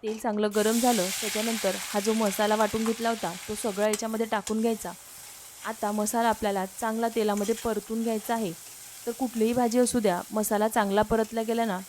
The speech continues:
तर भाजीची चव आणि भाजीचा रंग देखील खूप छान येतो. तर इथे बघू शकता, मसाला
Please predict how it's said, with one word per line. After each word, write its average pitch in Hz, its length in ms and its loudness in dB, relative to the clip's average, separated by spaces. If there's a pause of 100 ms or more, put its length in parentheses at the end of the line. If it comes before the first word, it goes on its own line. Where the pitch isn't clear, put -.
(120)
तर 220 60 -8
भाजीची 208 480 0
चव 214 300 0
आणि 202 220 -2
भाजीचा 208 400 2
रंग 208 260 2
देखील 220 360 0
खूप - 260 -8
छान 226 140 -2
येतो. 208 300 -4 (640)
तर 214 60 -8
इथे 208 180 -4
बघू 220 200 0
शकता, 233 240 -4
मसाला 208 460 -2